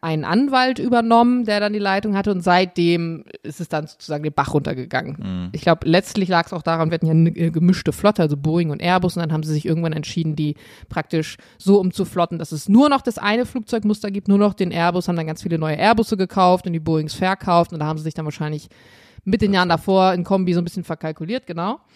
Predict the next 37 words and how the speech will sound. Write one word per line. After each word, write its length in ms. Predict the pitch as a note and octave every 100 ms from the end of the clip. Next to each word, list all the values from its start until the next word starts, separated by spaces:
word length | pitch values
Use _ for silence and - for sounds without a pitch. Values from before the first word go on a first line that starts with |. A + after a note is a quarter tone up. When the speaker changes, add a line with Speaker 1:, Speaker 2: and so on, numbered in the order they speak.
| - - -
Speaker 1:
Aber 280 | G3 G3+ G3+
du 140 | F#3+
hast 200 | G#3 G#3+
schon 140 | - G#3
gemerkt, 600 | F3+ F#3 A3 C4 - - _ _ -
dass 320 | G#3 - -
dann 320 | A#3 A#3 A#3+
beispielsweise, 880 | G#3 G#3+ A3+ G#3 G#3 F#3+ F#3+ F#3+ F#3+ _
das 200 | D#3+ -
war 140 | E3
einfach 260 | E3+ E3 E3
nur 180 | F#3 F3
schlecht 300 | - D#3+ D#3+
organisiert, 500 | F3 F3 F3 F#3+ F#3
weil 140 | E3
was 160 | E3 -
bringt 240 | G#3 D4+
mir 80 | C#4
der 140 | A#3
Techniker 500 | G#3+ F4+ - F4 F3
an 160 | D#3 D#3
Bord, 380 | D3+ E3 - - - - -
wenn 140 | G#3
am 80 | G#3+
Ende, 180 | A#3+ A#3
wenn 80 |
die 60 | A3
Scheiße 320 | - A#3 A3
eingefroren 500 | G3+ D#4+ F4 - E3+
ist, 120 | G#3
der 100 | G#3
auch 80 | A3
nix 260 | B3 D4+ -
machen 240 | C#4+ A#3
kann? 280 | - C3+ A#2
Speaker 2:
Ja. 180 | G2+ G2
Speaker 1:
Also, 240 | F#3+ G3+